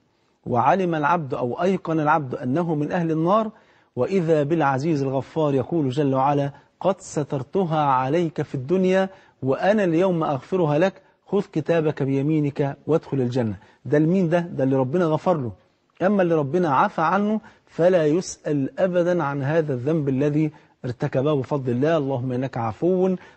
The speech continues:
تحب العفو فاعف عنا". فدائمًا نكرر هذا الدعاء في هذه الليلة المباركة،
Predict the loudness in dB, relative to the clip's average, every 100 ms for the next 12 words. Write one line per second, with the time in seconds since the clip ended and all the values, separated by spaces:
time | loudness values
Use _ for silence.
0 | -10 -2 -2 0 2 2 2 -4 -6 -8
1 | _ 0 0 0 -4 -6 -8 -12 _ _
2 | -4 0 2 2 2 2 0 0 0 0
3 | 0 0 0 0 0 0 -2 2 2 2
4 | -2 _ _ _ _ _ _ _ _ _
5 | -2 2 2 2 0 2 2 0 0 0
6 | 0 -2